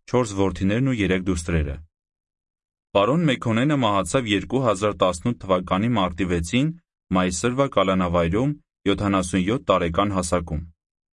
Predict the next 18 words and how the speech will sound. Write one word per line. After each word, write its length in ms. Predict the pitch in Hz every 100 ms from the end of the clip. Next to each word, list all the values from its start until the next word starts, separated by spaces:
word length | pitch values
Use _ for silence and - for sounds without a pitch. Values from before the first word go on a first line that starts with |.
| _ _ _ _ _ _ _ -
Նրա 200 | 98 143
հետ 180 | 180 123
դատապարտվածների 920 | 110 117 110 104 - 104 - 107 104
կարծիքով՝ 640 | 95 95 87 92 87 143 170 - -
նա 160 | 113
մահացել 480 | 160 123 107 90 127
է 80 | 131
երիկամների 640 | 107 95 98 95 90 95
անբավարարությունից։ 960 | 113 101 95 95 95 95 90 92 82 78 - _ _ _ _ _ _ _ _ _ _ _ _ _ -
Պարոն 280 | 104 127 170
Մեքոնենը 540 | 135 175 113 117 151
ծնվել 380 | 147 110 101 120
էր 120 | 131
հազար 360 | 107 98 98 120
ինը 240 | 117 104
հարյուր 300 | 98 92 120
քառասուն 500 | - 98 92 85 113
թվականին 600 | 104 90 87 85 92 127